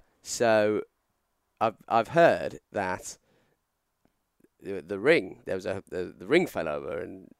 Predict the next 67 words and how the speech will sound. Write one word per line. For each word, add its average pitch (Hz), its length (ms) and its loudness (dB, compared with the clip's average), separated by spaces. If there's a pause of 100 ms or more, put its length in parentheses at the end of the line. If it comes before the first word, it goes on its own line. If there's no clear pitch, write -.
(420)
uh, 98 180 -6 (240)
and 95 100 -6
there's 90 80 -4
a 90 80 -2
hole 117 280 2
in 98 120 -10
the 98 40 -10
floor." 131 440 0 (540)
And 143 120 8
I'd 247 160 12
actually 147 300 2
sort 131 200 2
of 123 60 -6
forgotten 170 340 8
about 92 220 0
it, 78 40 -6
like, 104 160 0
put 151 140 0
it 135 80 -4
to 135 80 -6
my 131 100 4
back 120 180 6
of - 60 -16
my 117 120 6
mind. 127 480 8 (320)
So 123 240 4
I 123 100 10
was, 120 140 2
I - 100 2
was, 135 180 4 (200)
I 139 80 8
was 135 120 4
almost 185 220 4
taken 127 220 6
aback 135 180 4
by 123 80 4
the 117 80 2
question. - 340 0
I 107 60 0
said, 170 180 -6
"Oh, 302 220 -6
uh, 294 220 -4 (1400)
I 233 60 -4
don't 285 140 -2
think 285 180 -2
so, - 180 2
but 156 140 -8
not - 120 2
as - 100 -6
far - 180 4
as 170 80 0
I 185 40 -2
guess." 156 180 0 (220)
"Well, 165 120 10
that's 180 140 8
not 269 160 12
what 233 120 12
I've 247 240 12
heard. 151 280 10
I've 220 220 10
heard 208 260 10
you 233 180 6
knew 233 260 12
everything 240 360 12
all 247 220 8
about 262 380 8
it." 139 200 4